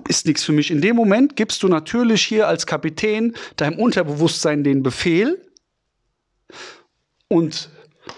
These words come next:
der Befehl führt's aus. Es wird wahr, Selbstständigkeit ist nichts für dich, Kaltakquise ist nichts für dich. Das heißt also, du musst ganz am Anfang, erster wichtiger Punkt, deine Befehle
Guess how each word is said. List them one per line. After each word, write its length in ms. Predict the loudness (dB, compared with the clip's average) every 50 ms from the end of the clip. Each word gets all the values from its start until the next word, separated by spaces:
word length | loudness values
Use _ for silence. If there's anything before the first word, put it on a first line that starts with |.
| -20 -20 -8 -4 -2
der 80 | -2
Befehl 320 | -2 -2 -2 -2 -2 -2 -2
führt's 280 | -2 -4 -4 -4 -4
aus. 400 | -6 -6 -6 -6 -8 -10 -10 -14 _ _ _ _ _ _ -6
Es 160 | -4 -2 0
wird 180 | -2 -2 0
wahr, 120 | 0 -2 -2 _ -8 -20 -20 -20 _ _
Selbstständigkeit 760 | -12 -8 -8 -8 -6 -6 -2 0 2 2 0 0 -2 -6 -6 -8
ist 160 | -6 -4 -2
nichts 160 | -2 -2 -4
für 80 | -6 -8
dich, 240 | -6 -6 -8 -6
Kaltakquise 560 | -6 -6 -6 -6 -6 -8 -8 -6 -4 -4 -4 -4
ist 160 | -6 -6 -6
nichts 180 | -6 -8 -8
für 100 | -8 -10
dich. 240 | -10 -10 -10 -10 -10 -10 -10 -8 -6 -4 -4 -4 -6 -4 -2
Das 180 | -2 0 2
heißt 360 | 2 2 4 2 2 0 0 0
also, 400 | 0 0 0 -2 -4 -4 -6 -6 _ -18 -18 -16 -16 -16 -6 -2
du 120 | 2 2
musst 580 | 4 4 4 4 2 2 -2 -10 -12 -16 -18 -18 _ _ _ _ -2
ganz 280 | 0 0 0 0 0
am 140 | 0 0 2
Anfang, 640 | 2 2 0 0 -2 -6 -6 -8 -8 -12 -20 -20 _ _ -2
erster 400 | -2 -2 -2 -2 -2 -2 -2 0
wichtiger 320 | -2 -4 -2 -2 -2 -2
Punkt, 400 | 0 -2 -2 -2 -2 -4 -8 -14 -16 -18 -20 _ _ -20 -20 -20 -20 -20 -20 -20 -20 -20 _ _ _ -4
deine 240 | -4 0 0 0 0
Befehle 840 | 0 0 -2 -2 -2 0 2 2 4 4 4 2 2 0 -2 -8